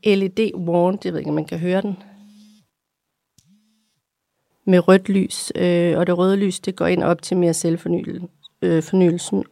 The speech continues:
og kollagen i huden. Men, øh, det er en anden historie, som vi kan tage på et andet tidspunkt. Øh, teksturen i den her eye mask er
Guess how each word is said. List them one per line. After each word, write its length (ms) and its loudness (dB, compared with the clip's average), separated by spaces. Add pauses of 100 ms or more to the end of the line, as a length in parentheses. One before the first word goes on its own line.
og 440 6 (680)
kollagen 640 0
i 100 -6
huden. 400 -8 (420)
Men, 240 6
øh, 100 2
det 160 -2
er 40 0
en 100 0
anden 200 -2
historie, 440 -4
som 160 -2
vi 60 -2
kan 100 -4
tage 180 -4
på 100 0
et 60 -4
andet 220 2
tidspunkt. 440 -4 (800)
Øh, 600 4
teksturen 640 0
i 40 0
den 200 2
her 320 2
eye 80 4
mask 420 0
er 240 0